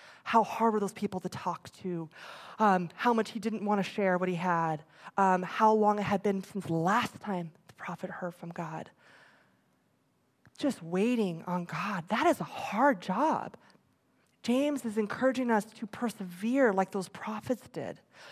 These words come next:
And they're waiting, the prophets in, in that age, they were really specific directions that they often got. That's what they got. "Yes, we should fight that person.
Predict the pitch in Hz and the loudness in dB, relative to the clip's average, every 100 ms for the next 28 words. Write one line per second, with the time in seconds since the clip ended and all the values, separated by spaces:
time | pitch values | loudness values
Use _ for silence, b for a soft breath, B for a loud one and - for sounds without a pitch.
0 | B - 208 220 208 240 269 226 202 208 | B -2 4 6 6 4 4 2 0 4
1 | 233 233 240 233 208 - 214 185 - _ | 6 6 2 -2 -6 0 2 2 -4 _
2 | - 202 196 180 208 - 208 240 233 202 | 4 6 6 4 0 4 6 6 4 2
3 | 202 214 - 175 190 190 175 - - 57 | 0 -4 -4 -4 -2 0 0 -2 -8 -10
4 | - 196 175 170 - 170 170 - 190 175 | -2 0 2 0 2 0 0 -4 -4 4
5 | 190 - - 160 - 185 180 240 165 123 | 4 4 2 0 0 -2 2 4 4 2
6 | B B B - 196 202 220 220 226 208 | B B B 4 4 4 0 2 4 6
7 | 214 196 - 214 208 226 220 | 4 2 4 4 4 2 2